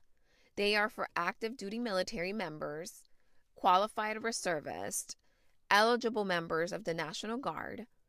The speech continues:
qualifying surviving spouses, and veterans. This loan is backed up by the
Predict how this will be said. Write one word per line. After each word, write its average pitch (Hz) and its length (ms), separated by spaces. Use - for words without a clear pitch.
qualifying 202 720
surviving 180 640
spouses, 165 580
and 180 280
veterans. - 640
This 240 400
loan 185 300
is 180 160
backed 175 300
up 190 100
by 175 140
the 165 180